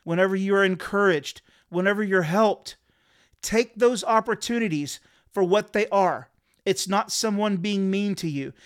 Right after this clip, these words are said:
It's not somebody telling you you aren't good enough. You know what it really is? And this is awesome. This is iron sharpening iron. This is a group of people who are dedicated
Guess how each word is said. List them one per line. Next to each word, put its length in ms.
It's 200
not 200
somebody 320
telling 340
you 140
you 180
aren't 300
good 140
enough. 280
You 140
know 80
what 100
it 80
really 400
is? 260
And 200
this 180
is 100
awesome. 440
This 120
is 140
iron 540
sharpening 680
iron. 520
This 240
is 220
a 40
group 320
of 160
people 480
who 240
are 240
dedicated 840